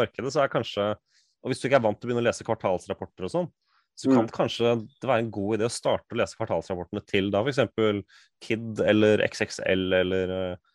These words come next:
Speaker 1: ja, Europris i Norge, da.
Speaker 2: Absolutt.
Speaker 1: Der har du liksom litt mer, for der vet du allerede, ja, du vet hva de forskjellige selger, hva slags type varer det er. Prøv å
Speaker 2: Ja.
Speaker 1: finne ut hvilke varer er de selger mest av til hvilke tider, og, og se på en måte, ja, treffer de på de, de type varene?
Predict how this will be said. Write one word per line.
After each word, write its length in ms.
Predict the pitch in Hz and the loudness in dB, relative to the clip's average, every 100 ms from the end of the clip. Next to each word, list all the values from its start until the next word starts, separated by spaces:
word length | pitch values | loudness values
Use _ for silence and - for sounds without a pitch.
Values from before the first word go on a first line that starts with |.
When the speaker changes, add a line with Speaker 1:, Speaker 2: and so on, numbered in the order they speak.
| - | -8
Speaker 1:
ja, 140 | - 104 | 0 2
Europris 380 | 98 95 135 120 | 4 4 2 2
i 40 | |
Norge, 120 | 104 | 0
da. 80 | 110 | 2
Speaker 2:
Absolutt. 400 | 131 120 - - - _ _ - | 2 0 -6 -20 -20 _ _ -2
Speaker 1:
Der 160 | 113 | -2
har 300 | 120 92 90 | 0 2 2
du 100 | 95 | 2
liksom 520 | 113 98 104 98 98 - 104 | 0 -2 -2 -4 -6 -10 -10
litt 220 | 95 - | -10 -2
mer, 180 | 101 104 - | 0 0 -4
for 140 | - 120 | -2 0
der 120 | 123 | 0
vet 240 | 98 80 | 0 -2
du 60 | 139 | 0
allerede, 220 | 127 104 | 0 0
ja, 100 | 120 | 0
du 100 | 135 | -2
vet 200 | 113 120 - | -2 -4 -2
hva 100 | 135 | -4
de 60 | 120 | -4
forskjellige 340 | - 113 98 | -4 -4 -4
selger, 300 | - 95 87 98 | -2 -4 -4 -6
hva 120 | 92 | -6
slags 180 | 104 - | -8 -6
type 200 | - - 107 | -8 -2 4
varer 280 | 95 82 | 4 4
det 120 | 82 113 | 2 0
er. 20 | - _ - _ _ | -2 _ -20 _ _
Prøv 80 | 113 | -2
å 60 | 107 | 0
Speaker 2:
Ja. 80 | 117 | 0
Speaker 1:
finne 100 | 101 | -2
ut 100 | 101 - | -4 -6
hvilke 360 | 98 95 - | -4 -4 -2
varer 320 | 110 98 85 87 | 0 2 2 -2
er 40 | |
de 80 | 92 | -4
selger 240 | - 95 | -4 -2
mest 240 | 92 - - | -2 -6 -8
av 80 | 95 | -6
til 140 | 101 | -6
hvilke 140 | - - | -6 -4
tider, 380 | 123 113 107 104 | 0 0 0 -2
og, 240 | 104 104 - | -2 -2 -4
og 140 | 107 | -6
se 180 | - 101 92 | -2 2 2
på 120 | - | 2
en 80 | 95 | 0
måte, 240 | - 90 _ _ - - _ _ - | 2 0 _ _ -20 -20 _ _ -2
ja, 100 | 117 - | -2 -2
treffer 340 | - 107 - 101 | -4 -4 -2 -6
de 80 | 101 | -4
på 160 | 113 | -4
de, 380 | 101 98 101 101 | -2 0 0 -2
de 240 | 95 104 98 | -2 -2 0
type 180 | 110 - | -2 0
varene? 400 | 104 95 98 117 | 2 4 2 -6